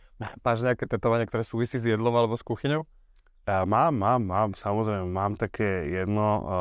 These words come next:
Speaker 2: svoje tetovanie, eh, aj s rokom, kedy som začal, aby som mal pripomienku, lebo však každé, každé, každá nejaká tá,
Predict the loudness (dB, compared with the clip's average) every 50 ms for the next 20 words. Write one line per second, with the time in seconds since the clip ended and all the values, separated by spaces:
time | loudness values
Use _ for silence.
0 | 0 0 0 0 -2 -4 -6 -8 -10 -4 0 2 4 4 4 4 2 0 0 -4
1 | -4 -2 0 2 2 2 2 0 0 -2 -4 -6 -12 -20 _ _ -20 -20 _ -16
2 | -8 -2 0 2 2 2 2 2 0 0 0 -2 -4 -4 -4 -4 -2 0 2 2
3 | 0 0 0 -4 -4 -4 -2 -2 -2 -2 -2 -2 0 2 0 0 0 -2 -4 -4
4 | -4 -4 -4 -4 -6 -6 -4 -4 -4 -4 -6 -6 -8 -6 -4 -4 -4 -2 -2 -4
5 | -2 -2 -2 -2 -4 -4 -8 -8 -6 -4 -2 -2 -2 -2 -4 -4 -4 -4 -4 -4
6 | -4 -4 -6 -6 -8 -8 -10 -8 -8 -8 -6 -6 -6 -6 -6 -4 -4 -4 -4 -4
7 | -6 -6 -6 -8 -6 -4 -4